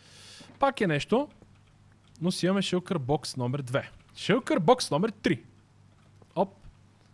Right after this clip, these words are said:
Отиваме и ще изиграем този път. А, нека да бъде, нека да бъде жълт. В жълтия имаме диамантена лопата. Efficiency три, но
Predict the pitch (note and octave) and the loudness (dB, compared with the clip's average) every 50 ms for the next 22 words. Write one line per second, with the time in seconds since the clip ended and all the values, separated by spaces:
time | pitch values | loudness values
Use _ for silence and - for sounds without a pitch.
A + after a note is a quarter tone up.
0 | - - - - B2+ B2 - - F3+ E3 C#3 D#3+ G3 G3 - - D3+ C3+ B2 A#2 | -20 -20 -20 -16 -16 -12 -2 0 0 2 2 0 -2 -4 -4 -6 -6 -6 -6 -4
1 | A2 C#3+ D#3 D3+ D#3+ G3 G#3+ G#3 - - - - - - - _ _ - E3 E3 | -2 0 0 2 2 0 -2 -4 -10 -20 -20 -20 -20 -20 -20 _ _ -6 -6 -6
2 | C#3+ A#2+ - - F3+ F#3+ F#3+ - - - _ - - - - _ _ - - - | -6 -6 -4 -4 -4 -4 -4 -8 -20 -20 _ -20 -20 -20 -20 _ _ -20 -20 -20
3 | - - _ _ _ - - - - - C#3+ C#3+ - C3+ C#3+ D3 D3 D3 D3 D3 | -20 -20 _ _ _ -20 -20 -20 -20 -20 -18 -16 -14 -12 -10 -10 -8 -8 -8 -8
4 | D3 D3 D3 D3 D3 D3+ D3+ D3+ D#3 D#3+ - - C#3 B2+ B2 B2 D#3 D#3+ E3 D#3+ | -8 -8 -8 -8 -8 -8 -8 -6 -8 -8 -8 -8 -10 -8 -4 -2 0 2 2 2
5 | D#3+ D#3 - - - - - - - _ _ - - _ _ - _ _ _ - | 0 -2 -4 -10 -20 -20 -20 -20 -20 _ _ -20 -20 _ _ -20 _ _ _ -20
6 | _ - - C3 D3 D#3+ - - D3 C3+ B2 A#2 - F3+ F#3+ F#3+ F#3+ G3 G3 G3 | _ -12 -8 -6 -6 -6 -6 -8 -10 -10 -8 -2 0 2 2 2 2 2 2 0
7 | G3 G3 - - - - - _ _ - C3+ B2+ B2+ F3 G3 F3+ - - - - | 0 -2 -6 -10 -20 -20 -20 _ _ -6 -4 0 4 4 4 2 2 -6 -18 -18
8 | - - - _ - - - _ - _ _ - - - - _ - - - - | -18 -20 -20 _ -20 -20 -20 _ -20 _ _ -20 -20 -20 -20 _ -20 -20 -20 -20
9 | - - _ - - A#2+ A#2+ B2 B2 F#3+ A#3+ A#3 - F#3+ F#3 F#3 F#3 E3+ F3+ G#3+ | -20 -20 _ -16 -12 -8 -6 0 2 2 2 2 2 0 2 2 2 2 2 0
10 | C4 C4+ - - - - - _ _ _ _ _ - - _ _ - - _ - | -2 -4 -8 -16 -20 -20 -20 _ _ _ _ _ -20 -20 _ _ -20 -20 _ -20
11 | _ - - - - - - - _ - - - - - - - _ - - D#3+ | _ -20 -20 -20 -20 -20 -20 -20 _ -20 -20 -20 -20 -20 -20 -20 _ -4 0 2
12 | E3 D#3+ C#3 C3 - E3+ F#3 G#3+ A#3 G#3 - C4+ C#4 C#4 - G#2+ - - - - | 2 2 2 0 0 0 0 0 0 0 2 0 0 0 -2 -10 -10 -12 -20 -20
13 | - _ - - E3 D#3 - C4 - - A3 F3+ - C3+ B2+ - D#3+ F3 G#3 B3+ | -20 _ -6 -6 -4 -2 -2 -2 -2 -2 -4 -4 -4 -6 -6 -4 -4 -2 -2 -4
14 | C#4+ | -6